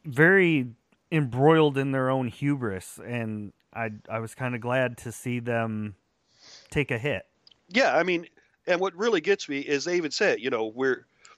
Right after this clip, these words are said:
Speaker 2: we're here to protect, not, we're not an army." And then in the very next episode, who's leading all the army troops?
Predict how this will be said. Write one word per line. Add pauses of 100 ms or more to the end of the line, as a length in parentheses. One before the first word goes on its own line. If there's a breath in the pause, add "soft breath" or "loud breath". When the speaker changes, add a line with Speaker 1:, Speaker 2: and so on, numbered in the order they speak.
(220 soft breath)
Speaker 2:
we're
here
to
protect,
not, (260)
we're
not
an
army." (1000 soft breath)
And
then
in
the
very
next
episode,
who's
leading
all
the
army
troops?